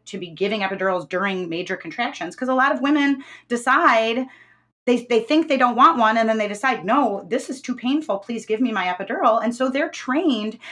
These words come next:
to insert, uh, the medication in your spine under circumstances of moving.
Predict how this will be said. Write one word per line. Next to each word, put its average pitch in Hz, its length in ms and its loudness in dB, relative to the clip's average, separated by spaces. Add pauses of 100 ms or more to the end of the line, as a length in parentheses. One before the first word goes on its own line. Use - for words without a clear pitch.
(140)
to 240 160 -2
insert, 254 720 -4
uh, 190 340 2
the 196 100 -6
medication 202 640 -4
in 196 180 -6
your 185 140 -4
spine 208 640 -2 (160)
under 220 580 2
circumstances 214 720 -6
of 190 260 -4
moving. 208 520 -4